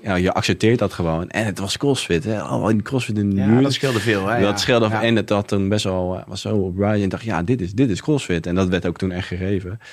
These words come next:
Speaker 1: En, eh, moet ook zeggen, eh, de coaching was toen, eh, toen vond ik het echt heel fijn. Daarom ben ik natuurlijk ook, eh, toen met jou in zee gegaan
Speaker 2: Mhm.
Speaker 1: uiteindelijk. Omdat ik de coaching, eh, echt van, "Nou, hier, van hier kan ik echt wat leren." Eh, en ik had een, kwam, moet ik natuurlijk vergelijken, omdat ik dat toen de tijd met andere CrossFit boxen deed.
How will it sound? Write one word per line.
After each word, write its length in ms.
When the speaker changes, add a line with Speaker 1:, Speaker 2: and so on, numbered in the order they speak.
Speaker 1:
En, 240
eh, 60
moet 180
ook 100
zeggen, 580
eh, 420
de 100
coaching 360
was 160
toen, 180
eh, 80
toen 140
vond 200
ik 100
het 100
echt 220
heel 400
fijn. 320
Daarom 220
ben 120
ik 80
natuurlijk 280
ook, 120
eh, 220
toen 140
met 100
jou 200
in 60
zee 100
gegaan 160
Speaker 2:
Mhm. 100
Speaker 1:
uiteindelijk. 520
Omdat 300
ik 100
de 100
coaching, 480
eh, 320
echt 160
van, 140
"Nou, 120
hier, 200
van 140
hier 160
kan 120
ik 80
echt 120
wat 180
leren." 420
Eh, 400
en 80
ik 80
had 160
een, 240
kwam, 200
moet 100
ik 60
natuurlijk 280
vergelijken, 460
omdat 160
ik 60
dat 120
toen 140
de 60
tijd 260
met 60
andere 260
CrossFit 360
boxen 280
deed. 280